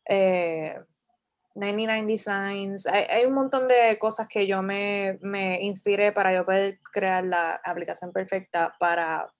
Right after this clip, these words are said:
a poder ayudar a, por lo menos, estudiantes conseguir trabajo después de que se gradúan. Eso era, ese era el flow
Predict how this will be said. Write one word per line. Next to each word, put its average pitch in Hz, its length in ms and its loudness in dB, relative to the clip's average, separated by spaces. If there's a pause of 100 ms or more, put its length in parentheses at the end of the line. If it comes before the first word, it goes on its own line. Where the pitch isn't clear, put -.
(140)
a - 80 -6
poder 185 240 2
ayudar 196 380 0
a, 180 260 -2
por 185 120 -2
lo 185 100 -4
menos, 185 280 -6
estudiantes 190 680 -4
conseguir 175 400 -8
trabajo 180 520 -2 (520)
después 190 400 0
de 185 100 -4
que 185 80 -8
se 185 140 -6
gradúan. - 420 -4 (160)
Eso 202 260 0
era, 208 480 4 (120)
ese 233 180 4
era 285 120 8
el 277 80 8
flow 214 680 6